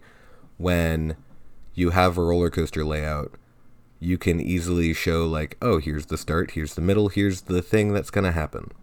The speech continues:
Uh, and then they just kind of choose to not. A really good example of that is with Final Destination three, uh, from two thousand six. Now, this roller coaster traumatized me as a kid. Um, and this is Corkscrew at Vancouver's Playland.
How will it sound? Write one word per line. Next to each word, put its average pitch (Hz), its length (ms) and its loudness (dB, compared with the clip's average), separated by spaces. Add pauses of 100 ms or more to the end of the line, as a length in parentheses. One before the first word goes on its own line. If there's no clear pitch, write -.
(440)
Uh, 76 400 -2
and 92 180 0
then 95 220 4
they 95 120 4
just 90 260 -2
kind 95 200 2
of 87 320 -2 (120)
choose 85 340 -2
to - 140 -4
not. 113 340 0 (500)
A 87 120 2 (160)
really 107 240 6
good 101 160 4
example 87 480 0
of 71 140 -4
that 76 280 -2
is 80 320 -6
with 78 220 -2
Final 85 300 0
Destination 78 580 -4
three, 76 460 -2 (200)
uh, 78 200 -2
from 78 220 -4
two 90 160 -2
thousand 78 320 0
six. - 380 -6 (680)
Now, 87 200 6
this 104 440 4 (220)
roller 95 300 6
coaster 80 720 0
traumatized 76 720 -2
me 69 100 -6
as 71 140 -6
a 71 60 -10
kid. - 280 -6 (560)
Um, 78 460 2
and 92 100 0
this 107 160 2
is 82 140 0
Corkscrew - 640 0
at 78 180 -2
Vancouver's 92 640 0
Playland. 69 540 -4